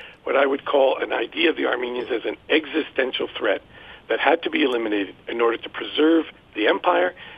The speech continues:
and what they imagined to be the Turkish nation within it. And then in nineteen thirteen, the most militant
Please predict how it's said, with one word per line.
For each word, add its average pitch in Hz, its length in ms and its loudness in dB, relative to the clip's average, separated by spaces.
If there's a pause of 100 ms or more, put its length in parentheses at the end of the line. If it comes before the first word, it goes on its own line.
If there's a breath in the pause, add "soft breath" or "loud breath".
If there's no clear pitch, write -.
(160 loud breath)
and 131 160 0
what - 160 0
they 127 140 4
imagined 117 440 0
to - 80 -10
be 104 180 -2
the 104 100 -8
Turkish - 460 -2
nation 104 420 -2
within 104 300 0
it. - 100 -12 (480)
And 120 80 0
then 127 140 4
in 117 100 2
nineteen 127 320 2
thirteen, 131 420 2
the 117 60 2
most 113 300 2
militant 135 540 2